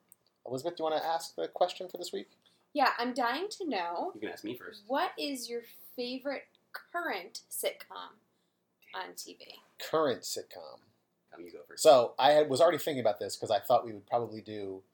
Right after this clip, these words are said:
Speaker 1: favorite all time since we did all time drama in the first episode.
Speaker 2: Mm.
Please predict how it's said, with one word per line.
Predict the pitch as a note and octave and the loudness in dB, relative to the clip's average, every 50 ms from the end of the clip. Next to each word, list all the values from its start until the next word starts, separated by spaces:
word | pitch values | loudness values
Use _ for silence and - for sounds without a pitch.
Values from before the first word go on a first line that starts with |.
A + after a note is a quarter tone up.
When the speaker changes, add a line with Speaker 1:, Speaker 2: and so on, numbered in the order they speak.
| _ _ _ _ | _ _ _ _
Speaker 1:
favorite | - C#3+ C3+ A2 A#2 A2+ | -6 -4 -4 -4 -4 -2
all | A2+ A2 G#2+ G2 | 0 0 0 0
time | - - B2+ A#2 A#2 B2+ C3+ C3 | -2 -4 -4 -2 -2 -4 -6 -8
since | - G#2+ - - | -10 -12 -12 -10
we | A2 | -10
did | G#2 - | -8 -4
all | F2 - - | -4 -4 -4
time | - A2+ G#2 G2 | -6 -10 -12 -10
drama | - A2 G#2 G2+ A2 A#2 B2 B2+ A#2+ | -8 -6 -6 -6 -6 -8 -10 -12 -14
in | A#2+ | -16
the | A#2 | -12
first | - C3 A#2 A#2+ | -10 -8 -6 -4
episode. | C3 - A#2+ - D3+ C#3+ D3+ | -6 -6 -4 -2 0 0 0
Speaker 2:
Mm. | D3+ | 0